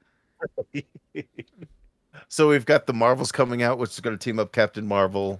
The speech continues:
It's kind of her sequel movie with, uh, Miss Marvel from the television series.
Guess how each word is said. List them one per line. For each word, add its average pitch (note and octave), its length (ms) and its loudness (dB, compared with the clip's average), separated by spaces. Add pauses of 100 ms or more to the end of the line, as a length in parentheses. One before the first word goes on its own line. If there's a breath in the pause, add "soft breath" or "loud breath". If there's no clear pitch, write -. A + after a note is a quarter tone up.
It's - 160 -10
kind G#2 160 -2
of F2 80 -6
her F#2 120 -4
sequel F#2 380 -8
movie F#2 400 -6 (320 loud breath)
with, F#2+ 480 -2
uh, F2+ 240 2
Miss A2+ 220 -2
Marvel F2 480 0
from F2 200 -4
the E2+ 100 -8
television G#2 520 0
series. E2 540 -10